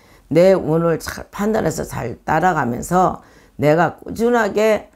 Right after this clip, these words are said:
잘 맥을 이어가는 것이 나의 갖다 운이 아닐까 그렇게 봅니다. 조상에서 조상 잘 섬겨도 좋은 것이고 그래요. 그렇기 때문에 뭐 배움도 그런 것이지만은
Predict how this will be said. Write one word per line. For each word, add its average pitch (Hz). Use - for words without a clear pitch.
잘 147
맥을 147
이어가는 156
것이 135
나의 151
갖다 139
운이 143
아닐까 135
그렇게 127
봅니다. 123
조상에서 165
조상 165
잘 135
섬겨도 156
좋은 139
것이고 147
그래요. 131
그렇기 143
때문에 151
뭐 131
배움도 175
그런 147
것이지만은 156